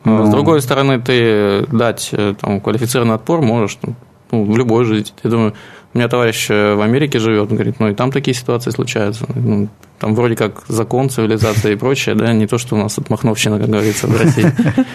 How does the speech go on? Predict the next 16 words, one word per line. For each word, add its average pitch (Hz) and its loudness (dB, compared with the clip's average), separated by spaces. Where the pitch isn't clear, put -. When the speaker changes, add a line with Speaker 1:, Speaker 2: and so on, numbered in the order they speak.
Speaker 1:
<laughs> - -8
Speaker 2:
Вот, 107 2
но, 120 2
тем 117 0
не 127 2
менее, 120 2
э, 139 -2
ну, 139 0
и 143 2
это 143 0
одно. 143 2
А 113 -2
второе, 143 2
для 120 0
чего 147 2
нужны 147 2